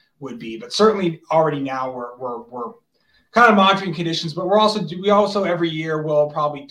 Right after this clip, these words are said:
we effectively tweak a lot of the models that we use, taking into account what we learned from prior years. So we'll certainly be doing some, um, some work,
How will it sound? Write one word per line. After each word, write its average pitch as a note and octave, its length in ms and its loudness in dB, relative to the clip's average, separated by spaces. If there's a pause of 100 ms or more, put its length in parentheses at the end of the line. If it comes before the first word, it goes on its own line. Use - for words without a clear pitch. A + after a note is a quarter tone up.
we D3 120 -8
effectively C#3 420 -10
tweak D3 280 -14
a D3 40 -10
lot C3+ 220 -10
of C3 80 -18
the C3 40 -18
models C3+ 420 -10
that E3+ 120 -6
we F3 100 -4
use, F#3 440 -10 (280)
taking B3 280 0
into F#3 240 0
account D3+ 420 -6
what D3 180 -8
we D3+ 100 -10
learned C3+ 340 -12
from C3 160 -18
prior A#2 400 -14
years. A2 320 -18
So A#2 400 -14
we'll - 100 -20
certainly C3+ 320 -12
be B2 120 -18
doing B2 280 -18
some, A#2 300 -14
um, A#2 280 -20 (1000)
some A#3 220 6
work, A3+ 360 4